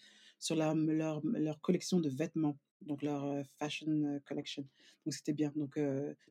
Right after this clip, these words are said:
mais on a continué justement à se consacrer sur le, sur la communication et la m-, et la marque de vêtements qu'ils voulaient agrandir de toute façon, donc c'était bien.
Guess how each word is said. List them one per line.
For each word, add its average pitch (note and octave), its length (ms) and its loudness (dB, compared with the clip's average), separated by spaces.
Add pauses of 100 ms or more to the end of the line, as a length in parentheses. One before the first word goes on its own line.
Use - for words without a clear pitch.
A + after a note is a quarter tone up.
mais E3 80 6
on F3 60 6
a E3 60 4
continué - 260 4
justement F3 280 2
à D#3 60 0
se - 80 -6 (120)
consacrer E3 340 -4
sur D3+ 220 -2
le, D3+ 220 2
sur D3+ 200 0
la D3 100 2
communication D3+ 580 2
et D#3 40 6
la C#3 100 4
m-, C#3+ 160 4
et D3 80 0
la D3 100 4
marque C#3+ 180 2
de C3+ 60 2
vêtements C#3+ 300 0
qu'ils C3+ 180 -8
voulaient C3+ 140 0
agrandir C3 300 -4
de C3 80 0
toute B2+ 180 -6
façon, C#3+ 320 -6
donc C3+ 100 -6
c'était - 200 -4
bien. C3+ 220 -4